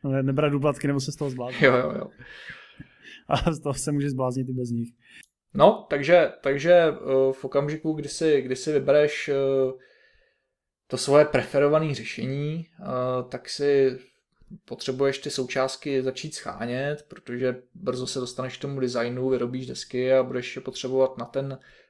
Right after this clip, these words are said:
Speaker 2: prototyp posadit. No a
Speaker 1: Ty jsi tam zmínil ty, ty dodavatele, eh, já třeba funguju tak, že se nejdřív teda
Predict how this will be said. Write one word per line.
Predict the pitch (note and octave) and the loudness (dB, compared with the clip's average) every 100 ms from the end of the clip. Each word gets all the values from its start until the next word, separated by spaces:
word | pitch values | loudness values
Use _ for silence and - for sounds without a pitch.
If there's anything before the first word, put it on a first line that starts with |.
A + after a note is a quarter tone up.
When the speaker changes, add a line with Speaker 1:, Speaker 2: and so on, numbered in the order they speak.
| _ | _
Speaker 2:
prototyp | C#3 B2 C3+ D#3 | -6 -6 -4 -4
posadit. | - - B2 C#3 F3+ - _ _ _ _ _ _ _ _ _ - _ _ _ | -4 -4 -2 -2 -6 -12 _ _ _ _ _ _ _ _ _ -20 _ _ _
No | C3+ E3 | 4 10
a | F3+ | 10
Speaker 1:
Ty | F3+ C#3 | 8 -4
jsi | |
tam | E3+ E3 | -8 -4
zmínil | D#3 E3 F#3 F3+ | -2 0 -2 0
ty, | F3+ E3+ - | 0 0 -2
ty | - | 0
dodavatele, | E3+ D3+ D#3 E3 E3 E3 E3+ F3 | 0 2 2 2 4 4 4 2
eh, | - E3 - D#3+ C3 C3 B2+ | 0 -2 -2 0 2 2 2
já | C3 C3 | 2 0
třeba | - D3+ D#3 | 0 2 2
funguju | - - C#3 C#3 D3 | 0 -6 -4 0 0
tak, | B2+ D3+ | 2 0
že | D3 | 0
se | D3 | -2
nejdřív | D3+ D3 E3 | 0 0 0
teda | D#3+ D#3+ E3 | 2 2 2